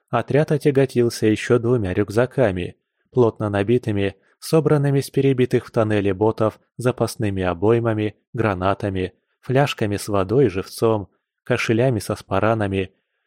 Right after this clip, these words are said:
и прочей ценной мелочевкой. Баулы с трофеями в дополнение к уже имеющимся рюкзакам навьючили на себя свин и овечка. Люсьен в роли командира отряда носильщиком быть не полагалось,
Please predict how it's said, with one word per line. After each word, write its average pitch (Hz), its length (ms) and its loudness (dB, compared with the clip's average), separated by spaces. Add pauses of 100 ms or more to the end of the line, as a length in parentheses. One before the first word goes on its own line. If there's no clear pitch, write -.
и 139 100 2
прочей 131 500 0
ценной 98 440 0
мелочевкой. 101 960 0 (640)
Баулы 123 500 2
с - 60 -12
трофеями 131 640 2
в 95 60 -2
дополнение 104 680 0
к - 120 -8
уже 104 300 4
имеющимся 104 600 0
рюкзакам 101 640 0 (360)
навьючили 139 640 2
на 131 120 0
себя 107 420 2
свин 113 460 -4 (200)
и 131 120 0
овечка. 104 720 0 (760)
Люсьен 113 580 0
в 95 40 -6
роли 113 240 2
командира 101 680 0
отряда 107 540 0 (240)
носильщиком 147 760 0
быть 135 260 2
не 135 140 0
полагалось, 131 800 0